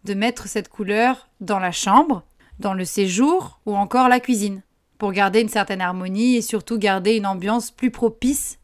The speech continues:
à la fonction de ces pièces. À présent, les couleurs, et surtout les différentes catégories de couleurs du monde Feng Shui, n'ont plus de secret pour vous.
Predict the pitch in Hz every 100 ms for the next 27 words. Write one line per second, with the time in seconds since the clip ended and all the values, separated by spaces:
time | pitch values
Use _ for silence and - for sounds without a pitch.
0 | _ _ 202 190 185 220 - 247 220 214
1 | - 175 - - _ _ _ _ _ _
2 | - - - 208 208 226 240 285 240 -
3 | 214 240 302 - 208 226 220 233 202 196
4 | 220 208 220 - 254 247 247 214 220 214
5 | 196 - 220 214 196 185 180 196 226 214
6 | 196 - 262 277 - 202 202 262 247 254
7 | 240 240 240 226 196 220